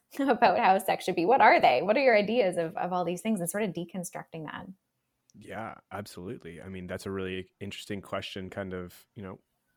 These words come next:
Speaker 2: thinking about where your sexual interests are coming <laughs> from,
Speaker 1: Yeah.
Speaker 2: uh, what your se-, what sexual behaviors you tend to do and why you do them.
Speaker 1: Mm-hmm. Yeah,
Speaker 2: Uh,
Speaker 1: exactly.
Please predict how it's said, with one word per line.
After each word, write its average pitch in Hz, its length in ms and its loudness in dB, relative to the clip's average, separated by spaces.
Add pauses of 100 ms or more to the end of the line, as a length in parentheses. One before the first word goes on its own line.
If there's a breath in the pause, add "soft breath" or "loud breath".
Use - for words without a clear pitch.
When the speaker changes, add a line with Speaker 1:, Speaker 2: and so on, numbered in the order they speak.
(180)
Speaker 2:
thinking 120 280 0
about 107 300 4
where 101 720 2 (540)
your 104 240 0
sexual - 340 -4
interests - 360 -6
are 95 80 0
coming 104 280 0
<laughs> - 0 -
from, 123 380 4 (320 loud breath)
Speaker 1:
Yeah. 170 120 -2
Speaker 2:
uh, 98 260 0
what 98 320 -2
your 113 120 -6
se-, 113 220 2
what 110 220 2
sexual 107 260 0
behaviors 98 440 0
you 92 120 -6
tend 92 260 -8
to 101 80 -6
do 92 500 -8
and 98 220 -8
why 92 220 2
you 92 160 -4
do 110 160 -8
them. - 260 -18 (360)
Speaker 1:
Mm-hmm. 226 300 -2 (340)
Yeah, 170 180 -4 (640)
Speaker 2:
Uh, 151 100 -6
Speaker 1:
exactly. - 160 -14